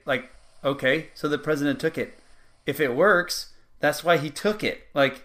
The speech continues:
he's a human. He just has a different belief than you. So, but they're making it really confusing to know what's truthful. Like, there's so much,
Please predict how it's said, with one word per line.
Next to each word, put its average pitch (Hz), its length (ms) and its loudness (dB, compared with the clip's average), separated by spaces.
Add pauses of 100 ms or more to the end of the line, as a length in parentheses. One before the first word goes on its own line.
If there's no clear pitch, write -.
he's 156 200 -8
a 180 60 -4
human. 156 540 0
He 143 100 -2
just 151 220 -4
has 156 180 4
a 139 80 0
different 131 420 -2
belief 143 360 -2
than 120 140 -2
you. 120 260 -4 (480)
So, 147 460 2 (420)
but - 340 2 (560)
they're 156 220 0
making 170 400 -2
it 147 120 0
really 165 360 2
confusing 127 1080 0 (140)
to - 160 -4
know 131 380 2
what's 120 640 -4 (680)
truthful. 135 500 -4 (800)
Like, 143 240 2
there's 151 200 0
so 185 380 2
much, 175 320 2